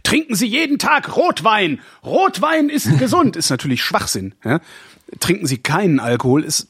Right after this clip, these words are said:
Speaker 1: wahrscheinlich besser, ja, weil, äh,
Speaker 2: Ja.
Speaker 1: so. Ähm, und was die, äh, Wissenschaftler halt sagen, ist, äh, ne, das heißt jetzt nicht, dass jeder Kaffee trinken soll, sondern dass wir uns den Kaffee im Zusammenhang mit Multipler Sklerose genauer angucken sollen, weil vielleicht können wir ein Medikament entwickeln,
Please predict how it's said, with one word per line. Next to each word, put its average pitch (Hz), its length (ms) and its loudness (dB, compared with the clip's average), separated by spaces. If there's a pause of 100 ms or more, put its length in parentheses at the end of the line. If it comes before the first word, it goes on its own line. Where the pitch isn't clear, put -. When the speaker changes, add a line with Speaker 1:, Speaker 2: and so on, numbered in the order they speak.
(120)
Speaker 1:
wahrscheinlich 139 480 0
besser, 110 480 -2
ja, 160 180 2
weil, 147 320 -2
äh, - 280 -10 (100)
Speaker 2:
Ja. - 60 -14
Speaker 1:
so. 104 180 -2 (420)
Ähm, 127 320 0 (120)
und 135 160 -4 (880)
was 139 140 0
die, 135 240 2
äh, 123 200 -2
Wissenschaftler 143 340 0
halt 117 100 2
sagen, 139 240 2
ist, - 160 0
äh, 95 400 -8 (340)
ne, - 240 -6
das 131 320 -12
heißt 123 220 0
jetzt 120 120 -4
nicht, 143 120 -2
dass 120 120 2
jeder 123 160 2
Kaffee 156 240 0
trinken - 260 0
soll, 143 180 2
sondern 139 260 4
dass 120 160 0
wir 135 80 0
uns 131 120 0
den 113 140 0
Kaffee 160 500 0 (100)
im 120 220 0
Zusammenhang 123 480 2
mit 127 100 2
Multipler 113 360 0
Sklerose 127 520 0
genauer 98 320 0
angucken 110 340 -4
sollen, 104 240 2
weil 113 100 2
vielleicht 113 380 0
können 139 160 4
wir 127 60 4
ein 117 80 4
Medikament 110 480 2
entwickeln, 151 380 0